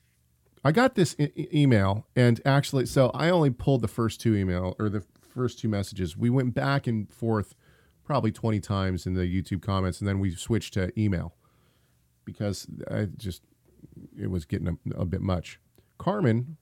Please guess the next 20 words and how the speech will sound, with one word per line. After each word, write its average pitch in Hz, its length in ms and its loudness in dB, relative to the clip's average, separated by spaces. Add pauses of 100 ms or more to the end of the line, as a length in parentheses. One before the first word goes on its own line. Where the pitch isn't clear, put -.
wrote 104 220 4
in 98 100 4
and 95 140 2
said, 92 180 0
"Caleb, 120 380 2
you 95 160 0
observe 90 380 0
Passover, 113 540 2
but 82 160 -4
you 98 120 0
do 87 120 0
not 131 280 2
celebrate 90 480 2
the 95 80 -2
Lord's 85 280 -2
Supper, - 280 -2
correct? - 480 0
If 104 160 2
so, 90 200 0
why?" 85 340 -2